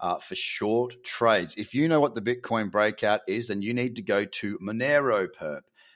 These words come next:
That's X M R P E R P.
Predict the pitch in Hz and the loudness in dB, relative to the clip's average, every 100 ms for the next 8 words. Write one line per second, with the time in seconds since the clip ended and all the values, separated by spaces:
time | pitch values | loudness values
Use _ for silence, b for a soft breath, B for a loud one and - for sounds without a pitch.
0 | - 80 - - 110 110 - - 101 98 | -14 -14 -14 -4 -4 -4 -10 -8 -4 -4
1 | 98 - 95 92 117 143 - _ - 127 | -6 -4 -2 2 2 0 -10 _ -4 -2
2 | 135 - - 87 113 123 - 76 - - | -2 -8 -8 -6 -6 -8 -10 -8 -8 -12
3 | _ - 214 151 | _ -4 -2 -2